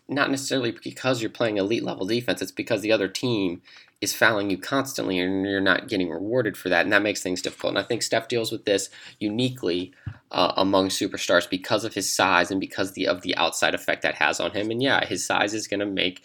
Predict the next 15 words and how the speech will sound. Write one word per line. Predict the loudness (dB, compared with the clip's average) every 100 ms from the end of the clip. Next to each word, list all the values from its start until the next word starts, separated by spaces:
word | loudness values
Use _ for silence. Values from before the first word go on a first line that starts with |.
| -20 -20
him | -4 0 0 2
dominating | 6 6 4 0 0 0
games | 0 2 0 -2 -2
like | -2 -2
LeBron | -4 -2 2 2 2
would | 2 2 0 -4
extremely | -8 -2 -2 -2
difficult, | -2 -4 -6 -8
but | -2
that | 0
doesn't | 0 0 -2 -6 -20 -20 -6
take | -4
away, | 0 0 2 4 2 -2 -8 _
um, | -4 -2 -2 -4 -10 -16 _ _ -12 -12
from | -10 4 6 6 4 -4